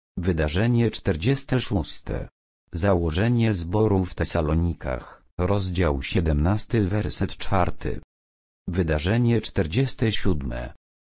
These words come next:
Beryjczycy badaczami Biblii, rozdział siedemnasty, wersety jedenasty i dwunasty. Wydarzenie czterdzieste ósme. Ateny. Kazanie na Areopagu,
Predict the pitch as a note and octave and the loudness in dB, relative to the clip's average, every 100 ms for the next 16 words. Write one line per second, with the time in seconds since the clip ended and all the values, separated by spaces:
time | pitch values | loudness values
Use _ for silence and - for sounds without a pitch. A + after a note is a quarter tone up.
0 | _ G#2 G2+ F2+ E2 A#2+ C3+ - G#2 D#2+ | _ 0 2 2 0 -2 -2 -2 -2 2
1 | D2+ E2 E2 F#2+ G2 G2 D#2+ E2 F#2+ D#2+ | 0 0 -2 -2 0 2 0 0 -2 -2
2 | D#2 C#2 C2+ - - F2+ G2+ F#2+ F2 F2+ | -4 -4 -6 -8 -4 0 0 -2 0 0
3 | C#2+ C2+ - E2 D2 D#2 G#2 - G#2 F#2 | 0 -2 -2 2 2 2 0 0 0 0
4 | E2+ E2 - B2 F2+ - A2 G#2+ F#2+ F2+ | 2 0 0 -2 -2 0 2 2 2 2
5 | G#2 B2+ C#3 - - D#2+ - G2 E2 E2 | 2 2 -2 -4 -2 -2 -2 -8 -4 -2
6 | D#2 D2+ C#2 - - G#1+ - _ _ _ | 0 0 -2 -4 -6 -10 -10 _ _ _
7 | _ _ _ F2+ F2+ D#2+ D2+ F2+ A#2 A#2+ | _ _ _ -4 -2 0 0 2 2 2
8 | A2 - G#2 D#2 D2 - - F2+ D#2+ - | 2 0 -2 -2 -4 -4 0 0 0 -4
9 | - A#1+ A#1+ - _ _ _ A2+ - E2+ | -6 -8 -10 -14 _ _ _ -8 -4 -2
10 | C2+ B1 C2+ - _ _ _ - F#2 E2 | -2 -6 -10 -16 _ _ _ -4 -2 0
11 | C3 C3 F2 D2 D2+ D#2 F#2 - G2 F2 | 0 2 2 2 0 0 -2 -2 0 0
12 | - D2 C2 C2+ C#2 | -2 -4 -4 -4 -6